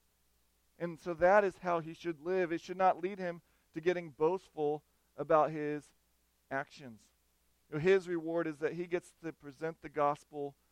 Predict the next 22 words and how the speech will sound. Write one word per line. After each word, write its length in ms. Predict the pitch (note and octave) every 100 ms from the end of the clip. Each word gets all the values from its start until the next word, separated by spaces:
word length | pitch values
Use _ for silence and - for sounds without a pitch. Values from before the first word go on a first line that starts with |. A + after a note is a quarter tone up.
| _ _ _
free 460 | D3+ D#3 D3+ D3+ D3+ _ _ -
of 200 | C3 -
charge. 680 | - - C3 C3 A2+ - - _ _ _ _ _ _
So 240 | - D#3+ D#3
he 340 | D3 D3 C#3 _ _
does 160 | D3+ C3+
not 280 | C#3+ D3
use 180 | C#3+ C#3
his 220 | D3 C3
rights 520 | A#2+ B2+ C3+ C3 - _ _ _ _ _ _ _ _ -
that 160 | C#3 C3
he 160 | C3 -
could. 260 | C3 B2+ A2+ F#2+ _ _ _ _ _ _ _ _ _ _ _ _ _ -
Again, 480 | C3 E3 D#3+ C#3+ C#3 _ _ _ _ _ _
Paul 300 | E3+ F3 F3+
is 240 | D#3+ - -
trying 360 | F3 E3+ F3
to 60 | D3+
show 380 | - E3+ D#3 D3
in 180 | D3 F3
his 260 | F3+ D#3+
life 300 | D3+ D3 D3+